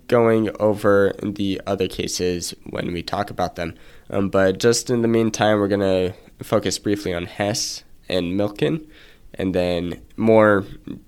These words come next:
in depth with International Shoe Company v. Washington.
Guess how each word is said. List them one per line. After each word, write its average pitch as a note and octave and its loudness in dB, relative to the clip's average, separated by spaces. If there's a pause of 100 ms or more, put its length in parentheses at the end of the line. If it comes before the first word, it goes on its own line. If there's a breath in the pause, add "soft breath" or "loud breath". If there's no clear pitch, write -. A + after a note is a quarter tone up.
(120)
in G#2 0
depth - -2
with F2+ -4
International F2+ -4
Shoe F#2 -4
Company E2 -8
v. E2+ -6
Washington. - -8